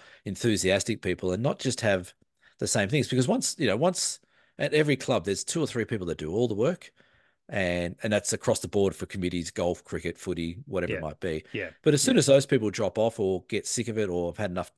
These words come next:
Speaker 1: time, the clubs fall apart real quickly. So,
Speaker 2: Yeah.
Speaker 1: and they are, they are a necessary for the, for the industry. Like, we do need camera clubs,
Speaker 2: Yeah.
Speaker 1: but I, I'm with you. I, I can see in the next sort of five to ten years, there'll be hardly any left.
Speaker 2: Yeah.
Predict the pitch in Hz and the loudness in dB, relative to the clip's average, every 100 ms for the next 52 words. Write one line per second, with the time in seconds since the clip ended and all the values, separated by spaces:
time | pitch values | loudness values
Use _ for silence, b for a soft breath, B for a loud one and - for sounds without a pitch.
0 | _ 123 131 87 92 b b b b b | _ -6 -4 -4 -6 b b b b b
1 | 127 - 180 - 151 123 113 113 - 123 | -4 4 6 6 4 4 4 0 2 0
2 | - 135 - 78 - 131 113 110 - - | 0 -4 -2 -6 -2 2 4 2 0 -14
3 | _ _ _ 151 147 160 214 226 208 - | _ _ _ 2 4 6 6 4 0 -4
4 | - 147 156 196 170 120 127 131 127 - | -2 4 6 6 4 2 -2 -2 -4 -2
5 | 104 87 85 110 101 107 - - 101 127 | -2 -2 -6 -8 -8 -8 -8 -6 -2 -2
6 | 127 - 80 98 120 123 151 156 123 139 | -2 -4 -4 -2 0 -2 -2 -2 -2 -4
7 | 117 80 76 87 67 - - - b b | -8 -10 -10 -10 -10 -12 -18 -18 b b
8 | b b b 131 107 - _ _ _ - | b b b 2 2 0 _ _ _ -12
9 | 135 - 156 147 107 120 110 131 143 147 | -10 -2 2 2 4 4 4 4 0 -2
10 | - 139 120 107 104 104 - 95 - 110 | -2 0 0 -2 -4 -4 -6 -6 -2 0
11 | 98 98 - 87 104 85 90 87 87 104 | 0 -2 -6 -4 -4 -4 -4 -6 -6 -6
12 | 82 80 110 - 101 82 90 - - _ | -6 -12 -14 -8 -6 -6 -8 -10 -20 _
13 | _ _ _ _ _ - 87 | _ _ _ _ _ -10 -10